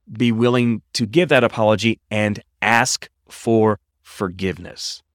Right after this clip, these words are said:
Really important. Number nine, lead with the sure understanding that if you don't, someone else will.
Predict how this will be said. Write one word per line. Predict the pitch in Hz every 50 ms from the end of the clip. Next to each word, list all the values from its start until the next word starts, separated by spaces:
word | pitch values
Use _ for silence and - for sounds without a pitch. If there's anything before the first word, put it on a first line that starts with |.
| _ _ _ _
Really | 135 98 104 107 104 98 98
important. | 95 95 - - - - _ - - _ _ _ _
Number | - 113 110 117 127
nine, | 123 120 110 98 85 73 69 67 _ _ _ _ _ _
lead | - 101 107 113 123 131 147 156 151 147
with | 139 143 147 -
the | 135 117
sure | - - - 170 165 180 -
understanding | - 160 170 147 131 - - 156 139 135 120 110 107 95
that | 107 104 104 101 95 - - - _ _
if | 120 120 120 110 - -
you | 127 143 151
don't, | 143 117 107 131 135 156 214 269 233 - - _ _ _ _ _ _ _
someone | _ - - - - 98 107 139 151 151
else | 156 165 156 - - 165
will. | 180 196 156 92 -